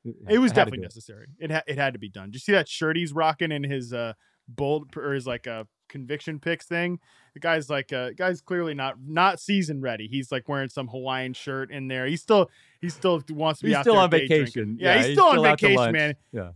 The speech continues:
Speaker 2: He's
Speaker 1: yeah.
Speaker 2: not, he's not ready to rock. He's not ready to
Speaker 1: Yeah.
Speaker 2: rock. That's for sure. Um, I,
Speaker 1: Mm.
Speaker 2: I do like that point though, just about this Rams backfield overall. Um, I think that Darrell Henderson is a guy, is a, is an interesting guy to bet on. And your point about Donta Foreman, like,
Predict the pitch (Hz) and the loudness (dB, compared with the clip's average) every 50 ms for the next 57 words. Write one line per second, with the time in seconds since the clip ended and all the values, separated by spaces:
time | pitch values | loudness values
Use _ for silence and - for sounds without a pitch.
0 | - - 262 277 302 311 254 339 339 311 269 254 262 262 254 294 277 254 226 208 | -8 -2 2 2 2 4 4 4 4 4 4 4 2 2 2 4 4 4 6 6
1 | 196 180 170 156 147 139 127 113 107 101 - 147 160 170 170 147 139 135 123 120 | 4 4 4 2 0 -4 -8 -10 -12 -10 -8 -6 -2 0 0 0 0 -2 -4 -4
2 | 113 107 101 95 98 - - 113 113 - - 113 - - - 110 104 87 - 143 | -6 -8 -8 -10 -12 -14 -14 -16 -14 -16 -18 -20 -16 -14 -14 -14 -14 -10 -6 -2
3 | 147 139 127 123 123 - 160 175 196 190 180 190 180 139 190 220 233 233 226 202 | -2 -2 -2 -4 -4 -2 -2 -2 0 2 2 0 2 2 2 2 2 2 0 0
4 | - _ _ _ _ _ _ _ _ _ - 160 170 170 160 - 175 147 147 - | -4 _ _ _ _ _ _ _ _ _ -2 0 0 0 2 0 0 -2 -2 -2
5 | - 156 151 147 135 151 143 143 143 135 - 131 - 135 143 135 127 135 123 - | -4 -4 -4 -4 -2 0 0 0 0 -4 -8 -12 -10 -6 -6 -6 -6 -8 -12 -12
6 | - 131 131 127 123 - - 123 120 123 - - 127 123 120 117 110 117 113 110 | -8 -8 -8 -8 -8 -8 -8 -6 -6 -8 -8 -8 -8 -8 -8 -8 -8 -8 -8 -6
7 | 113 110 113 107 104 - - - 135 120 113 110 107 101 98 95 95 101 110 _ | -6 -6 -6 -6 -8 -10 -12 -12 -10 -10 -8 -8 -8 -10 -10 -12 -16 -18 -18 _
8 | _ _ - 120 123 - - 147 139 120 135 117 - 123 117 113 110 117 113 113 | _ _ -18 -18 -12 -8 -8 -8 -8 -8 -10 -10 -8 -8 -8 -8 -8 -10 -12 -12
9 | 110 - - 110 104 101 98 - _ _ _ _ - 123 117 104 113 101 117 113 | -14 -14 -14 -14 -14 -14 -16 -18 _ _ _ _ -14 -14 -14 -14 -12 -10 -10 -10
10 | - - 123 113 123 - - 135 139 139 123 139 135 131 117 - - 120 110 110 | -10 -10 -12 -12 -12 -12 -10 -10 -10 -10 -8 -8 -10 -10 -10 -12 -14 -12 -12 -10
11 | 101 101 101 98 101 117 113 113 110 131 165 202 208 202 190 220 - 247 254 262 | -10 -10 -12 -10 -10 -10 -8 -8 -6 -4 -2 2 2 2 2 2 2 2 2 4
12 | 247 226 - 196 185 185 - 175 - 165 165 175 185 170 151 139 | 2 2 2 2 0 0 -2 -4 -4 -4 -2 -2 0 -2 -2 -4